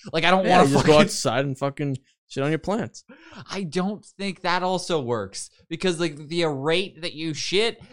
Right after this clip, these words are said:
Speaker 1: there's gonna be more shit than fucking actual fertilizer.
Speaker 2: Oh, you
Speaker 1: Like,
Speaker 2: just
Speaker 1: there's
Speaker 2: need a big farm, man. A couple acres.
Speaker 1: <laughs> Yeah,
Speaker 2: Then
Speaker 1: okay.
Speaker 2: every day is a different plant.
Speaker 1: Yes.
Speaker 2: By the time you, like, you know, you ha-, have three hundred sixty-five plants,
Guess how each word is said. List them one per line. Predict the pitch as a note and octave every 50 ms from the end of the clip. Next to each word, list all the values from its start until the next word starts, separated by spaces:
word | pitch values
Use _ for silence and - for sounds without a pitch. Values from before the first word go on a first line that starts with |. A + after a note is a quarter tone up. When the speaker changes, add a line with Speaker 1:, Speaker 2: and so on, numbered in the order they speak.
| A#3 G3+ D3+
Speaker 1:
there's | D3 D3+ F3+ F3+ D#3
gonna | C3+ F#3+ G3 G3
be | F3 F#3+ F3+ E3+
more | D#3+ E3 E3+ D#3
shit | - - - E3+ E3 - D3
than | C#3+ D3 C#3
fucking | C3+ - D#3+ C#3+ D3 D3 C#3+
actual | D3+ D3+ C3+ - D3+ C3+ A#2+
fertilizer. | - - D#3 D3+ D3 C#3 C3 A#2+ A2+ A#2 B2 A#2+ -
Speaker 2:
Oh, | D#3+
you | E3 F3+
Speaker 1:
Like, | F#3
Speaker 2:
just | F#3 E3+
Speaker 1:
there's | G3 G#3+
Speaker 2:
need | G3+
a |
big | F3 G3+ G3+ G3
farm, | - G#3 G#3 G3+ D3 A2+
man. | G#2+ A2+ C3 D#3+ D3+ _ _ C3+
A | C3 _
couple | - C3+ - D3 C#3
acres. | C3 B2 C3 -
Speaker 1:
<laughs> | - - - - - - - - - _ - _ _ - - - -
Yeah, | - - -
Speaker 2:
Then | C3 C3 C3
Speaker 1:
okay. | C3 G#2
Speaker 2:
every | C#3+ D3+ E3 E3
day | D3 C3+
is | C#3 C3+
a | C3
different | B2 C3 - C#3+ C3
plant. | D#3 D#3 C#3+ A#2 - - _ _ _ _ _
Speaker 1:
Yes. | - E3+ - - D#3 A#2+ G#2+ A2 - - _ - B2
Speaker 2:
By | B2+ C#3
the | C#3 C#3
time | D3+ D#3+ D#3+ D#3+
you, | D#3+ D#3 -
like, | F3+ D3+ C#3 B2 -
you | - D3
know, | C3 B2 C3 B2+ _ _
you | - C#3+ C#3+ - _ _ - D#3+ D#3 D#3+
ha-, | E3 - -
have | D3+ E3 F3+ - _
three | - F3 E3+
hundred | E3+ D#3+ C#3
sixty-five | - D3 - C#3+ - - B2+ G#2+ -
plants, | - F#2 - - - -